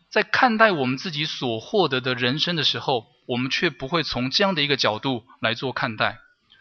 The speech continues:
我们会觉得说，我掉了一百块，掉了一千块，你会觉得很可惜。但是你浪费了一天，浪费了一个月，浪费了一年，你会觉得说，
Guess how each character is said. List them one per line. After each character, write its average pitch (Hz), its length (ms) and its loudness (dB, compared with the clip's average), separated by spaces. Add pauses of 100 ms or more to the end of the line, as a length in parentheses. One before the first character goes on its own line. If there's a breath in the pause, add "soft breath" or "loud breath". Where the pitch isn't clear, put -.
(140 soft breath)
我 139 80 2
们 160 100 0
会 214 100 4
觉 175 140 0
得 170 100 0
说， 180 300 2 (1400)
我 147 120 0
掉 240 220 6
了 185 80 0
一 220 100 -4
百 120 200 2
块， 139 320 0 (260)
掉 190 140 4
了 165 80 -2
一 214 80 -4
千 202 260 0
块， 160 300 0 (240)
你 127 100 -8
会 170 120 0
觉 147 120 -2
得 135 100 -4
很 127 160 -4
可 123 200 -4
惜。 110 320 -6 (280 soft breath)
但 214 180 6
是 175 320 0 (880 soft breath)
你 139 160 -4
浪 214 260 4
费 202 160 2
了 160 120 0
一 208 100 -2
天， 196 380 -2 (320)
浪 185 240 4
费 180 160 0
了 - 160 0
一 151 140 -2
个 160 140 -2
月， 170 320 -2 (200)
浪 175 200 2
费 170 140 0
了 151 160 -4
一 233 100 -2
年， 127 380 2 (380)
你 123 120 -4
会 170 140 0
觉 151 160 -4
得 135 100 -2
说， 147 280 -2